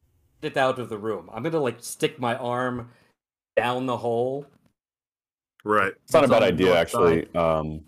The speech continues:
Speaker 2: Yeah.
Speaker 1: Get that
Speaker 3: Do
Speaker 1: evil thing out of this room.
Speaker 3: Do we want to, like, stake a rope down or anything permanent to, like, flee with? Or do y'all wanna just, like
Speaker 2: We can just jump if we have to, I think.
Speaker 3: jump down there? Okay. <clears throat> Yeah, maybe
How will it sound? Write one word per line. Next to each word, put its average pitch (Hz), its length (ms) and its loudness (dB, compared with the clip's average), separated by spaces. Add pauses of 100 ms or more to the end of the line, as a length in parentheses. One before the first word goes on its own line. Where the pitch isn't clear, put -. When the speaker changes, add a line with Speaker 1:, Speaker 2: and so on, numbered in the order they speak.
Speaker 2:
Yeah. 101 200 -4
Speaker 1:
Get 131 160 -2
that 127 420 -4
Speaker 3:
Do 113 140 4
Speaker 1:
evil 120 340 -2
thing 120 460 -2
out 113 180 -2
of 113 100 -4
this 107 280 -6
room. 95 280 -10 (680)
Speaker 3:
Do 95 80 -2
we 92 100 4
want 95 360 2
to, 82 520 0
like, 73 320 -6 (300)
stake 78 240 -2
a 78 80 2
rope 73 240 0
down 78 240 0
or 73 100 -4
anything 71 300 -6
permanent 71 480 -6 (180)
to, 67 140 2
like, 65 180 0 (760)
flee 82 260 4
with? 85 280 2 (280)
Or 82 80 2
do 78 100 2
y'all 71 160 6
wanna 71 160 0
just, 69 220 -2
like - 220 -2 (640)
Speaker 2:
We 190 140 -12
can 180 100 -2
just 101 180 -4
jump 101 260 -2
if 87 100 -16
we 87 80 -6
have 82 160 -4
to, 90 140 -4
I 80 60 -8
think. 87 260 -12
Speaker 3:
jump 131 240 8
down 135 160 8
there? 131 220 8
Okay. 90 180 2 (120)
<clears throat> 202 540 8
Yeah, 143 140 10
maybe 104 420 6